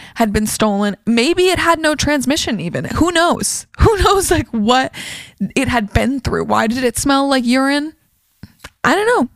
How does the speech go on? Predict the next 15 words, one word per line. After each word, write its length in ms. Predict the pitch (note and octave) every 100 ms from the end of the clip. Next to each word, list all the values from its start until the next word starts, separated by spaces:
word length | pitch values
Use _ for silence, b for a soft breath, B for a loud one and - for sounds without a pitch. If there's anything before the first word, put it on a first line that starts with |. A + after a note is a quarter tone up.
| _
Maybe 180 | A#3+ B3+
someone 340 | D4+ E4 F4+ E4+
was 120 | E4+
pissing 300 | - G4 C4
in 80 | G#3
there, 240 | F3+ A2
you 140 | - A#3+
know? 280 | A#3 B3+ C#4+ B B B
It's 160 | A#3 -
one 160 | C#4+
of 60 | E4
those 260 | F4 C#4 -
<laughs> 120 | -
things 360 | F#4 - - -
where 380 | A#3 D4 B3+